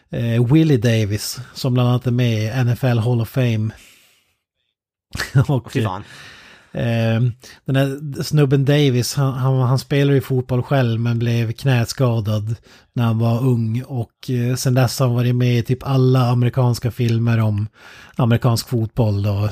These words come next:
Speaker 1: Nest-, Unnecessary Roughness och så vidare och så vidare och så vidare. Eh,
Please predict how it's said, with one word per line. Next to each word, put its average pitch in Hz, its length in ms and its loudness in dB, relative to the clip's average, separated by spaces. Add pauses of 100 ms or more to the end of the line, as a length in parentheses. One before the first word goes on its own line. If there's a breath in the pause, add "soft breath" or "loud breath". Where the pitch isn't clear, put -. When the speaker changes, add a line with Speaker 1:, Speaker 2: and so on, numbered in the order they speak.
(120)
Speaker 1:
Nest-, 127 480 0
Unnecessary 120 580 0
Roughness 113 600 -2
och 110 180 -6
så 110 80 -8
vidare 104 260 -2
och 101 80 -8
så 107 100 -6
vidare 104 200 -2
och 104 100 -8
så - 80 -8
vidare. 101 360 -4 (960 loud breath)
Eh, 113 320 -8